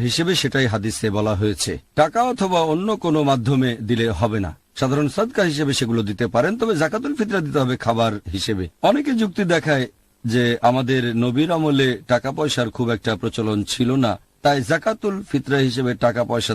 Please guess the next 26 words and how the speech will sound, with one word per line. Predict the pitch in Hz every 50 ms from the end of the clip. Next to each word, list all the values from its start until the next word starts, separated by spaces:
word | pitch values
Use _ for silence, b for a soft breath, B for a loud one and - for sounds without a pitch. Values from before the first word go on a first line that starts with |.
| 95
দেয়া | 113 113 110 110 107 107 - - - 85
হয়নি, | 110 120 131 127 123 117 113 120 -
তবে | - 190 240 233 208
এখন | 190 160 170 160
দিতে | 143 131 - 131 101
পারি। | 117 107 98 87 - _ _ _ _ -
এরা | 254 269 262 185 160
একটা | 170 - - 233 233
জিনিস | 262 254 269 208 160
বুঝতে | 156 180 156 - 208 196
পারে | 190 180 165 160
না | 160
যে | 143 135 147
আমাদের | 135 - 147 180 233 247 262 254 254 247 - - 135 143
নবীর | 156 170 175 214 214 180
আমলে | 165 165 160 151 127 107 - - _ - 143 151
আর | 156 151 151 151 - -
সাহাবিগণের | 156 151 185 233 240 226 233 214 196 170 160 160
আমলে | 165 175 175 160 131 - - _ _ _ _ _ _ _ -
মুদ্রা | 120 147 175 196 214 233 233
ছিল | - - 202 190 175 170 165 156 147 - - - 127 123
দিরহাম, | 143 147 139 131 131 131 127 120 113 104 - _ _
তারপর | - 160 139 139 127 113 107
দিনার | 127 143 139 143 139 131 123 104 -
ছিল, | - 123 120 117 113 - _ _ _ _ _ _ _ _ -
টাকা | 175 196 - 269